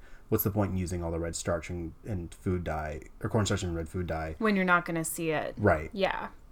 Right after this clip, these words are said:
Speaker 1: And
Speaker 2: Yeah,
Speaker 1: it
Speaker 2: you
Speaker 1: turns
Speaker 2: gotta
Speaker 1: out it
Speaker 2: get
Speaker 1: actually
Speaker 2: creative.
Speaker 1: looks worse when you can't see the color.
Speaker 2: Really?
Speaker 1: 'Cause we played with that a little bit. We made, like, a small batch and tried it, and it just, like, didn't work.
Speaker 2: Uh-huh.
Speaker 1: So what we did was we bought a <laughs> bottle of chocolate syrup.
Speaker 2: Oh, how did, how did that go?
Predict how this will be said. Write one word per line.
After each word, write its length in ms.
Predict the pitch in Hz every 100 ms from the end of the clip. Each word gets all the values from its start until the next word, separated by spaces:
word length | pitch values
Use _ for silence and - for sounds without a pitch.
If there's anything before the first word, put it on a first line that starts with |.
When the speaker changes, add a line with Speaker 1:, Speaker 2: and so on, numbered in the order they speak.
| - - -
Speaker 1:
And 80 |
Speaker 2:
Yeah, 60 | 202
Speaker 1:
it 40 |
Speaker 2:
you 60 | 247
Speaker 1:
turns 80 | 113
Speaker 2:
gotta 100 | 110
Speaker 1:
out 60 | 110
it 40 |
Speaker 2:
get 60 | 101
Speaker 1:
actually 160 | 101 98 87
Speaker 2:
creative. 220 | 92 90
Speaker 1:
looks 20 | 92 87
worse 460 | 101 82 - - -
when 180 | 95
you 100 | 85
can't 260 | 82 - 78
see 100 | -
the 80 | -
color. 400 | - 73 - - - - - - -
Speaker 2:
Really? 300 | 208 190 -
Speaker 1:
'Cause 100 | 107
we 100 | 104
played 260 | - 104
with 100 | 87
that 120 | 87 82
a 40 |
little 180 | 85 76
bit. 120 | 76
We 80 | 95
made, 180 | 92 87
like, 120 | 87
a 40 |
small 220 | - 92
batch 240 | 82 82 -
and 60 | 87
tried 240 | 90 85
it, 100 | 85
and 80 | -
it 60 | 82
just, 180 | 92 - 117
like, 240 | 78 -
didn't 280 | - 82 80
work. 380 | 85 92 - - -
Speaker 2:
Uh-huh. 320 | 240 196 185 180 - - -
Speaker 1:
So 240 | - 101
what 140 | 95 92
we 100 | 95
did 280 | 92 90
was 280 | 82 82 80
we 140 | 95 85
bought 240 | 78 87
a 40 | 87
<laughs> 100 | 90
bottle 240 | 101 95
of 60 | 92
chocolate 360 | 104 92 104
syrup. 420 | - 120 107 - - - -
Speaker 2:
Oh, 480 | 214 311 269 175 170 -
how 100 | 226
did, 360 | 240 220 - 196
how 100 | 208
did 140 | 208
that 180 | 190 226
go? 220 | 170 -